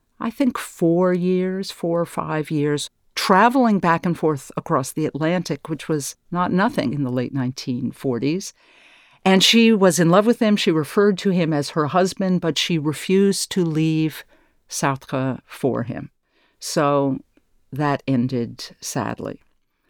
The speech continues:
And then her third major love affair was with Claude Lanzmann. Do you know who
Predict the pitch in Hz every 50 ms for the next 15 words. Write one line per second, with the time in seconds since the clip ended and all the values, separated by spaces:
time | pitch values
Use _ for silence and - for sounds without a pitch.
0 | _ _ _ _ _ _ _ _ _ - 165 165 156 160 160 139 131 - 160 170
1 | 208 220 233 226 214 220 220 220 220 - - - - 208 180 175 165 - - -
2 | - 226 220 247 247 247 240 233 175 - 156 151 156 165 165 175 180 190 165 -
3 | - 156 147 143 139 135 135 - - 135 139 139 139 131 143 139 - - 135 135
4 | 135 135 135 147 147 147 139 - - 147 147 135 - - - _ - - - 156
5 | 151 151 151 147 135 147 147 135 131 131 135 - - - 123 110 87 - - -
6 | 160 165 160 151 147 147 160 143 147